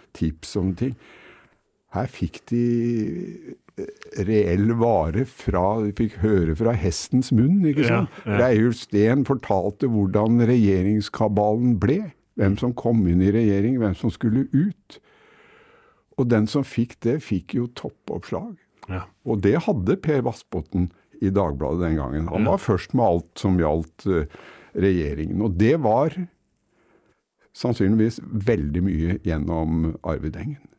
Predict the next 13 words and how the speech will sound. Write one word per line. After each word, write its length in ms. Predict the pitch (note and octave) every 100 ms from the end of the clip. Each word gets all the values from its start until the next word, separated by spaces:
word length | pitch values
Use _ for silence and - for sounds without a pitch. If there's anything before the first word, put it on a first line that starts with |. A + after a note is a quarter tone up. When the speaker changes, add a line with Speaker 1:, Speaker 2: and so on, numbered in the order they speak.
| _
Speaker 2:
Ja. 160 | G#2+ F#2+
Speaker 1:
som 580 | - - - F#2+ F2+ F#2
da 200 | E2 D#2+
drev 380 | F2 E2+ C#2+ D#2
sin 480 | - - D2 D2+ C#2+ - _ _ _ _ _
måte 380 | - C#2+ - -
å, 880 | C#2 C#2+ - D2+ D2 D2 C#2+ F#2 - - F3 E3 _ _ _ _ _ _ _ _ -
å 380 | F2 E2+ - - - - -
informere 760 | F#2+ F#2 - E2+ E2+ C#2+ C#2+ E2
på. 220 | - E2 - - - - -
Og 80 | G#2
jeg 240 | G#2+ F#3
tror 400 | - A#2+ A#2+ C3+